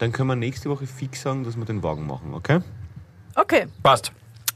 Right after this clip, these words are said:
Speaker 3: Ich, ihr checkt die Mails, ich kontrolliere Instagram. Das gilt, gilt natürlich, also Zuschriften,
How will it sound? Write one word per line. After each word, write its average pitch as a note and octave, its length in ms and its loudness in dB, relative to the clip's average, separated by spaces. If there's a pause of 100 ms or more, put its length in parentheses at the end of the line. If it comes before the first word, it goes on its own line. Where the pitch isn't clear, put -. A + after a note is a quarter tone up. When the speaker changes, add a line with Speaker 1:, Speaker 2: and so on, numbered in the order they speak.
Speaker 3:
Ich, E3 360 4
ihr C#3 360 6
checkt D#3 260 4
die D#3 60 8
Mails, C#3+ 260 4
ich D#3 80 4
kontrolliere C#3+ 460 6
Instagram. D3+ 480 6
Das D3 80 2
gilt, - 440 2
gilt G2+ 140 4
natürlich, G2 320 6
also A#2+ 100 8
Zuschriften, A2 720 4